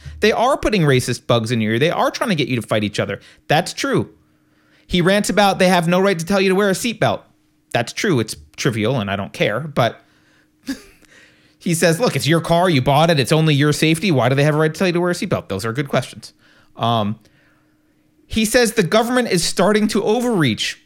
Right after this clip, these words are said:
Frankly, I think that's an understatement. <laughs> Like, what do you mean they're starting to overreach, dude?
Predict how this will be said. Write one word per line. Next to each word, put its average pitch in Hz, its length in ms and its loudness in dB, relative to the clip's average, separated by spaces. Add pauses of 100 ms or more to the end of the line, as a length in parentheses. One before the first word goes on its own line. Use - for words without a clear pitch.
Frankly, 175 340 0
I 165 60 2
think 170 200 -2
that's 190 180 0
an 175 80 0
understatement. 123 840 -2
<laughs> - 40 -20 (600)
Like, - 300 2 (320)
what 392 100 -4
do 226 60 -4
you - 20 -6
mean 247 140 2
they're 165 80 4
starting 196 500 0
to 180 100 4
overreach, 147 640 0
dude? - 380 -2